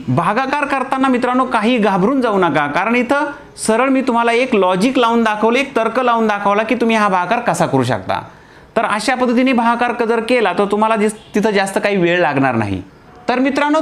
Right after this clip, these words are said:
तुम्हाला हा प्रश्न कसा सोडवायचा जर समजलं नसेल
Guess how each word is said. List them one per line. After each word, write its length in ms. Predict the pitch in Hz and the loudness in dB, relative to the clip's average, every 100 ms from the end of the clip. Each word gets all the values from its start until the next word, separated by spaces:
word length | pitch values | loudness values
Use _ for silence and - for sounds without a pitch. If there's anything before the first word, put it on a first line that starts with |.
| 311 | 0
तुम्हाला 280 | 254 269 269 | 2 2 2
हा 140 | 277 | 0
प्रश्न 300 | 277 254 269 | 0 -2 0
कसा 320 | 269 240 262 | 0 0 0
सोडवायचा 360 | 247 233 240 254 | 0 0 2 0
जर 140 | 269 | 0
समजलं 480 | 269 269 247 277 294 | 0 0 2 2 2
नसेल 360 | 269 240 170 | 2 2 0